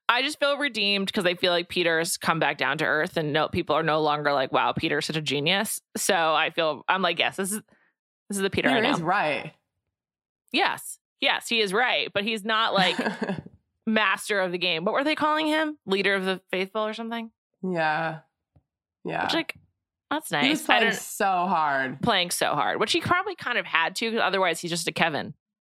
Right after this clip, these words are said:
Speaker 1: who knows how to say Parvati's
Speaker 2: Ugh,
Speaker 1: name right.
Speaker 2: God.
Speaker 1: So
Speaker 2: Also, like, just get him off. What's the use of having him there? Even
Speaker 1: <sighs>
Speaker 2: afterwards, Kevin was like, "I'm so c-," you know who else is a zero?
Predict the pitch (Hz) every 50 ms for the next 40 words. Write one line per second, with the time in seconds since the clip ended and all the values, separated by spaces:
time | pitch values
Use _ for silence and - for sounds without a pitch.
0 | _ _ 202 180 175 175 175 170 - 156 147 - - 147 - - 156 160 185 185
1 | 175 151 156 160 160 156 147 135 135 123 151 151 147 147 143 139 135 151 147 -
2 | _ _ _ _ - - - - 208 233 - 240 214 185 220 202 180 175 - -
3 | - _ _ _ - - - 165 - 233 220 - - 240 240 - 170 180 170 160
4 | 139 - 135 135 - - - - 180 180 - - - 190 185 156 143 143 143 147
5 | 139 143 135 123 - 139 - - - - - 73 - - - _ _ _ _ _
6 | _ _ _ _ 226 254 262 302 302 269 - - 175 185 196 214 196 233 233 226
7 | 226 - 247 214 220 220 214 214 202 196 208 185 185 - 165 165 165 - - 190
8 | 190 185 - - _ - 208 254 320 330 247 190 185 233 302 294 - - - 254
9 | 247 262 220 170 165 202 202 208 226 254 277 285 277